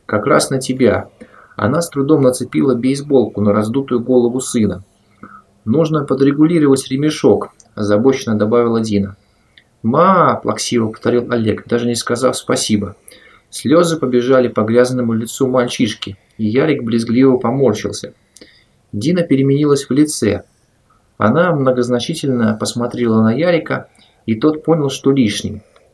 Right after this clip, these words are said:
Кроме того, до юноши только сейчас дошло, что он всё ещё стоит в одних трусах и с карабином, и он поспешно вышел, непроизвольно отметив, что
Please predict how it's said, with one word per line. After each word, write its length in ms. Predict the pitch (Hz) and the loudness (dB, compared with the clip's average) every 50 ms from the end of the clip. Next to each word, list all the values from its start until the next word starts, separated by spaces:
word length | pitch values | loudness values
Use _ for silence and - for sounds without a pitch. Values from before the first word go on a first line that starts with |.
| _ _ _ _ _ _ _ _ _ _ _ _ _ _ _ _ _ _ _ _ - - _ _ _ _ _ _ _ _ _ | _ _ _ _ _ _ _ _ _ _ _ _ _ _ _ _ _ _ _ _ -20 -20 _ _ _ _ _ _ _ _ _
Кроме 360 | - - 110 135 160 165 160 156 | -4 0 2 2 4 2 2 0
того, 520 | - 147 147 147 165 196 220 240 226 - _ _ _ _ _ _ _ _ _ _ _ _ _ _ _ _ - _ _ _ _ _ _ _ _ _ _ _ _ | 0 0 0 2 2 2 2 0 -2 -4 _ _ _ _ _ _ _ _ _ _ _ _ _ _ _ _ -20 _ _ _ _ _ _ _ _ _ _ _ _
до 160 | 107 104 107 113 | -6 -2 -2 0
юноши 460 | 117 135 185 208 208 175 - - - | 0 2 2 2 2 2 -2 -4 -2
только 260 | - 143 151 - 143 135 | -2 -2 0 -2 -4 -6
сейчас 360 | - 120 - - 139 131 120 | -6 -8 -4 -2 -2 -2 0
дошло, 420 | 113 110 107 - - 160 180 190 | -2 -2 -4 -2 -2 -2 0 0
что 220 | 185 - - - 87 | -2 -2 -2 0 0
он 100 | - - | 0 -2
всё 200 | - - - - | -4 -2 -2 -2
ещё 280 | 175 156 - - - | -2 -4 -6 -8 -10
стоит 380 | - - - 107 127 156 156 - | -10 -4 -2 0 2 0 0 0
в 80 | 120 | -2
одних 300 | 110 110 120 127 120 - | -2 0 0 -2 -2 -4
трусах 480 | - 117 110 104 - - - - 165 - | -4 -4 -4 -2 -2 -4 -4 -4 -4 -4
и 40 | - | -6
с 60 | - | -6
карабином, 640 | - - 135 135 139 139 127 110 101 98 98 98 - _ _ - - _ _ _ _ _ _ _ | -4 -2 -2 0 0 2 2 2 2 2 -2 -6 -10 _ _ -20 -20 _ _ _ _ _ _ _
и 120 | - 107 123 | -2 2 2
он 180 | 151 190 190 | 4 2 2
поспешно 640 | 190 - - - - - 151 151 - - 120 110 104 104 | 0 -2 -6 -4 0 0 0 0 0 -2 -2 0 0 2
вышел, 460 | 110 143 147 - - 104 101 101 - - _ _ | 2 2 2 2 0 -2 -4 -4 -8 -14 _ _
непроизвольно 720 | 107 104 107 104 - 104 110 110 110 127 151 160 147 131 110 | -2 -2 -2 -2 0 -2 -2 0 2 2 2 2 2 0 -2
отметив, 420 | 104 - 127 120 87 - 104 101 | -4 -4 -4 -4 -4 -4 -6 -8
что 320 | - - - 104 101 104 | -8 -6 -4 -4 -4 -6